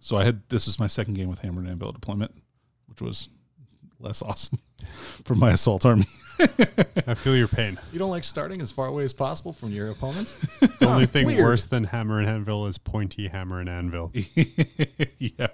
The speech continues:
Speaker 1: word. Um, so I, uh, uh, I managed to get first turn. <laughs>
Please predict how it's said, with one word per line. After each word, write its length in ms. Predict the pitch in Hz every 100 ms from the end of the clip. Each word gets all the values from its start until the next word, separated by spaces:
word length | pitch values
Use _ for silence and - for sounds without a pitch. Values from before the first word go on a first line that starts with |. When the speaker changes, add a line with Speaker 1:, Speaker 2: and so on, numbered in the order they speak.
| -
Speaker 1:
word. 240 | 117 107 - _ _ _ _ - - - -
Um, 460 | 131 120 117 107 101 _ _ _
so 420 | - - 120 117 -
I, 320 | 107 110 110
uh, 340 | 104 98 92 95 - - -
uh, 440 | 95 92 90 90 95 _ _ -
I 120 | 107
managed 380 | 120 135 147 -
to 60 |
get 200 | 110 120
first 320 | - 113 107 -
turn. 220 | 139
<laughs> 60 | 123